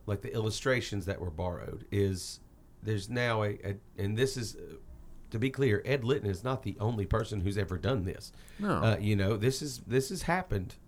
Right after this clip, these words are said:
Speaker 1: uh, many times. When you use someone else's illustrations and you place yourself in them,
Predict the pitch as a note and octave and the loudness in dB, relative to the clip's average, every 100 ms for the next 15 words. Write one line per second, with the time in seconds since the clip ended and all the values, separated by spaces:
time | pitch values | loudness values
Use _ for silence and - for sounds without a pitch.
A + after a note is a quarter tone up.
0 | - G2+ G2+ G2+ F#3 G3+ G#2+ F2 E2 - | -10 -4 0 4 6 6 2 0 -2 -10
1 | - - - - - - A2 C3+ C#3 B2 | -20 -20 -20 -20 -20 -8 0 2 6 6
2 | B2 - F#3+ - C#3+ C3+ C3 G#2+ G#2 A2 | 6 4 0 0 2 4 2 0 -2 0
3 | G#2+ F#2 - C#3+ D3 G2 F#2 - G#2 F2+ | 0 0 2 0 0 -2 -4 -2 -2 0
4 | C#3 C#3+ - G#2 - A2 F#2 - C3+ B2+ | 0 0 -2 -4 0 0 0 0 0 2
5 | F#2 - | -2 -6